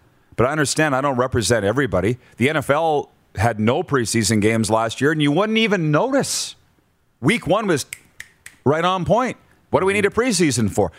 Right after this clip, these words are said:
Maybe R V's on to something. If I had to go behind the,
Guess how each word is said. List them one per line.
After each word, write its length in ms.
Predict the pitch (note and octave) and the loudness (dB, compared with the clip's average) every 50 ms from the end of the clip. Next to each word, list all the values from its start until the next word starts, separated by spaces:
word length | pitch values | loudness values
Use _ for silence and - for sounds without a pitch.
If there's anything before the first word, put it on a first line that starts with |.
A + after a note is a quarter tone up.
| - _ | -16 _
Maybe 340 | - F2 F#2+ G#2+ A#2+ B2+ B2+ | 0 0 2 2 2 0 0
R 160 | C3 C3+ C#3+ | 0 -2 -2
V's 280 | C3 D3 D#3+ E3 C#3+ D3+ | 0 0 0 2 2 2
on 180 | D#3+ F3 G#3 | 0 0 0
to 100 | G#3+ F3+ | 0 0
something. 600 | C#3 - B2 G#2+ F#2+ F#2 - F#2 E2 D2+ C#2 C#2+ _ _ _ _ _ _ _ _ _ _ _ _ _ _ _ _ _ _ _ _ _ _ _ _ | 0 2 0 -2 -2 0 -2 -4 -4 -4 -8 -12 _ _ _ _ _ _ _ _ _ _ _ _ _ _ _ _ _ _ _ _ _ _ _ _
If 100 | A2+ - | -2 -2
I 160 | D3+ D3+ D3+ | 0 0 0
had 240 | D3 D3 D#3 D#3 D3+ | 0 0 0 0 0
to 60 | C3+ | -2
go 200 | C3+ A#2+ C#3 C#3+ | 0 2 2 2
behind 520 | C3+ A#2+ C#3 B2+ B2 C#3 C#3+ C#3+ C#3 C3+ A#2+ | 2 2 2 2 2 2 0 0 -2 -2 0
the, 260 | A2+ A#2+ A#2 A2+ G#2 | 0 0 0 0 -2